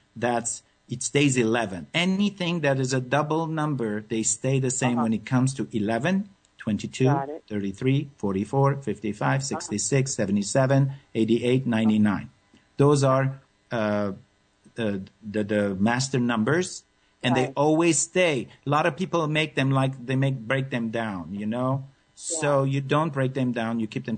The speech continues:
Speaker 1: together. Five vibrates to the new energy of change and adventure.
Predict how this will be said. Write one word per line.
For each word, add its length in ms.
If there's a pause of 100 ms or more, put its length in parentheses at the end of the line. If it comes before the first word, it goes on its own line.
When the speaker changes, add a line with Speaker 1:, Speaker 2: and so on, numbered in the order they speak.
Speaker 1:
together. 200
Five 400 (140)
vibrates 480
to 40 (100)
the 60
new 320 (260)
energy 340 (100)
of 60 (200)
change 320 (120)
and 120
adventure. 680